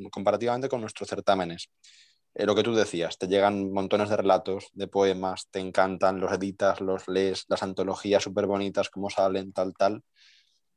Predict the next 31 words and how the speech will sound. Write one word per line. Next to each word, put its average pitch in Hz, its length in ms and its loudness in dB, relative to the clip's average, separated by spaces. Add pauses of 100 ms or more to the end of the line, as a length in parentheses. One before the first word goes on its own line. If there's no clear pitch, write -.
(220)
Y 104 260 0
claro, 120 460 6
mm, 98 500 -6 (600)
no, 120 260 4
no 113 220 2
quiero 110 220 6
decir 107 360 2
para 101 160 4
nada, 98 220 4
por 117 80 2
eso 101 80 -8
te 104 60 0
digo 98 100 0
que - 60 -12
salvando 95 260 -6
mucho 101 240 -8
la 98 60 2
distancia, 98 500 -4
que 95 160 0
eso 98 220 2
ya 98 180 4
sea 101 300 4
todo 104 320 0
lo 107 120 0
que 104 100 0
luego 95 200 0
haces 95 220 -8
una 95 80 -6
editorial, 98 380 4
evidentemente 90 540 -2
no. 110 260 0